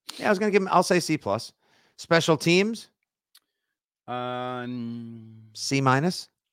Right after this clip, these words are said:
Speaker 2: Yeah, C min, actually D, given the investment,
Speaker 1: Okay.
Speaker 2: D.
Speaker 1: I'll go see,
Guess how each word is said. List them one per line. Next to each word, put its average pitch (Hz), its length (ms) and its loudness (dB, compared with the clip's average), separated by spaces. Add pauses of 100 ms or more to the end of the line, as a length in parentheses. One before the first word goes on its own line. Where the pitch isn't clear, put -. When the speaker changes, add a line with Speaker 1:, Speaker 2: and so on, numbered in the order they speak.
(180)
Speaker 2:
Yeah, 110 560 -6
C 139 240 -8
min, 135 400 -2
actually 147 320 2
D, 104 420 -6 (640)
given 135 180 0
the 127 100 0
investment, 110 460 0
Speaker 1:
Okay. 110 100 2
Speaker 2:
D. 104 300 -2 (540)
Speaker 1:
I'll 151 120 4
go 156 120 2
see, 147 200 0